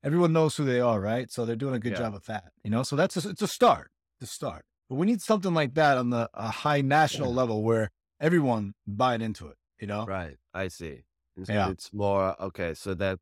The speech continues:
Speaker 2: kinda innovation in the private sector kinda has to trickle up to the national governing
Speaker 1: Yes,
Speaker 2: body.
Speaker 1: and then the
Speaker 2: Yeah.
Speaker 1: private sector,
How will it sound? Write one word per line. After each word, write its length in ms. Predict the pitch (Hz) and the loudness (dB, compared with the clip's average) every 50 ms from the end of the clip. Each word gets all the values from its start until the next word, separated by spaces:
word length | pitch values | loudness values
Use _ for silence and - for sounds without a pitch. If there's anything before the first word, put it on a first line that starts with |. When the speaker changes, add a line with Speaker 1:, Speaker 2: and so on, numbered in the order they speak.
| _ _ - | _ _ -6
Speaker 2:
kinda 400 | - 101 95 92 90 87 82 - _ _ _ _ _ | -4 -2 -2 0 -2 -2 -4 -8 _ _ _ _ _
innovation 500 | - 107 104 101 92 95 98 95 92 101 | -8 -4 -4 -2 -2 0 -2 -2 -2 -2
in 120 | 92 92 90 | -4 -4 -4
the 100 | 90 82 | -6 -8
private 300 | - - 95 95 90 80 | -6 -2 -2 -2 -2 -4
sector 340 | - - 85 - - 85 76 | -6 -10 -10 -8 -10 -14 -12
kinda 260 | - 90 82 80 80 | -10 -10 -10 -10 -10
has 240 | 78 - 95 85 - | -10 -10 -12 -12 -10
to 240 | - 92 85 80 73 _ _ _ _ _ _ _ _ _ _ _ _ _ _ _ _ _ _ _ _ - | -10 -8 -8 -8 -10 _ _ _ _ _ _ _ _ _ _ _ _ _ _ _ _ _ _ _ _ -14
trickle 300 | - 113 95 - 98 95 | -12 -10 -6 -2 -2 0
up 160 | 92 90 - | 0 -2 -4
to 160 | - - 98 | -6 -8 -8
the 320 | 85 85 85 85 82 80 71 | -6 -6 -6 -6 -6 -8 -8
national 340 | 85 87 87 85 - 87 87 | -8 -8 -10 -10 -10 -12 -12
governing 360 | 80 87 85 82 80 - 135 | -12 -12 -12 -10 -6 0 2
Speaker 1:
Yes, 220 | 175 160 135 - - | 4 4 4 2 -2
Speaker 2:
body. 160 | - - - | -6 -4 -4
Speaker 1:
and 120 | 160 160 | 0 0
then 140 | 180 180 170 | 2 2 2
the 60 | 170 | 0
Speaker 2:
Yeah. 100 | - 90 | 0 0
Speaker 1:
private 260 | 180 202 233 226 185 | 2 2 2 2 0
sector, 540 | - - 147 127 - - 151 143 147 143 - | 0 2 0 0 2 0 2 2 2 0 -4